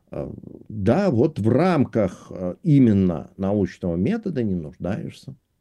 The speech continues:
Другое дело, что сам научный метод, э, чтобы его обосновать, нужна вера в упорядоченность Вселенной, нужна вера в способность человеческого разума его познавать, и тут мы выходим уже за пределы научного метода.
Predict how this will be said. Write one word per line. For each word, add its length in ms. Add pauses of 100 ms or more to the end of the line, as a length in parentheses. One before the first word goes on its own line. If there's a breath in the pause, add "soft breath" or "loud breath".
(1200)
Другое 360
дело, 320
что 280
сам 420
научный 460
метод, 400 (120)
э, 640
чтобы 260
его 180
обосновать, 580
нужна 300
вера 500
в 60
упорядоченность 800
Вселенной, 600 (380 soft breath)
нужна 260
вера 360
в 240
способность 640
человеческого 580
разума 360
его 160
познавать, 600 (320 loud breath)
и 100
тут 220
мы 100
выходим 440
уже 160
за 100
пределы 460
научного 560
метода. 440